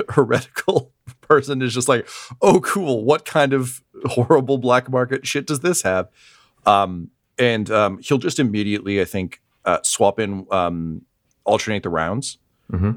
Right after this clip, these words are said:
Speaker 1: uh, given that we're not really sure what the armor versus fleshy, fleshy Tyranid situation upstairs is gonna be. Um, so he, he, uh,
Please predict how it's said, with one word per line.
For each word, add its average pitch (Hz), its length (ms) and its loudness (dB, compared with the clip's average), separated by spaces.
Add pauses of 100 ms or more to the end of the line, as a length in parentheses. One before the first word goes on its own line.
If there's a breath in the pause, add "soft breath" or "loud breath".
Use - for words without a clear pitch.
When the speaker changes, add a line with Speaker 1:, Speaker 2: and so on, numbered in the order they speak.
(160)
Speaker 1:
uh, 87 280 2
given 92 240 -4
that 92 180 -2
we're 98 120 -4
not 92 180 0
really 92 160 -2
sure 90 340 -2
what 92 260 -2
the 95 140 -10
armor 90 440 -2
versus 85 680 -4
fleshy, - 400 -2
fleshy 82 720 -4
Tyranid 92 320 -2
situation 92 380 -2
upstairs 85 340 -4
is 101 60 -8
gonna 104 160 -2
be. 107 300 0 (500 soft breath)
Um, 95 420 0
so 107 160 -4
he, 104 380 -4
he, 107 360 -2
uh, 92 440 0